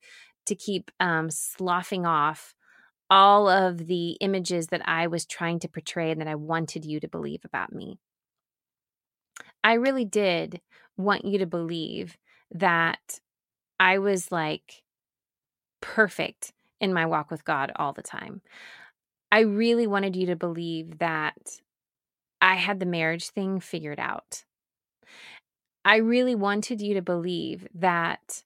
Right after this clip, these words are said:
I never yelled at my kids and that I was perfectly patient and calm and teaching them all of the spiritual ways of God all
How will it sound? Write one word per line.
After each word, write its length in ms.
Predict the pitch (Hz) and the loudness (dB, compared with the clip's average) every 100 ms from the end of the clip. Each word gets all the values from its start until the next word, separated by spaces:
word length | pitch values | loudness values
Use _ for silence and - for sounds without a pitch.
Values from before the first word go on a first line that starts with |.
| _ _ _ _ _ _ _ _ _ _ | _ _ _ _ _ _ _ _ _ _
I 140 | 202 208 | 0 2
never 320 | 202 185 208 | 2 2 2
yelled 280 | 185 160 147 | 2 0 -2
at 80 | - | -8
my 120 | 160 | -10
kids 500 | - 147 123 - - _ _ - | -8 -8 -8 -12 -18 _ _ -6
and 220 | 180 175 | -4 -2
that 240 | 160 160 - | -2 -4 -2
I 320 | 170 170 175 | -2 0 0
was 300 | 170 175 165 | -2 -4 -6
perfectly 520 | - 190 180 196 180 | -6 -6 -6 -6 -6
patient 600 | 165 - 175 - 170 170 - | -8 -10 -8 -6 -6 -8 -8
and 180 | 175 165 | -6 -6
calm 460 | - 165 156 151 156 - - - _ | -4 -4 -2 -4 -8 -14 -20 -20 _
and 440 | 185 175 165 165 - - | 0 2 2 -2 -6 -10
teaching 500 | - 220 - 208 190 | -6 -6 -4 -2 -2
them 400 | 165 156 156 160 - | -2 -2 -4 -8 -2
all 320 | - 185 196 - | 4 4 4 2
of 160 | 185 | -2
the 100 | 160 | -4
spiritual 600 | - - 185 185 - 185 | -8 -6 -4 -4 -4 -4
ways 280 | 170 165 160 | -2 -4 -6
of 80 | 151 | -6
God 420 | 170 151 151 - - | -2 0 -2 -4 -4
all 480 | 170 160 156 160 - | -2 0 0 -2 -4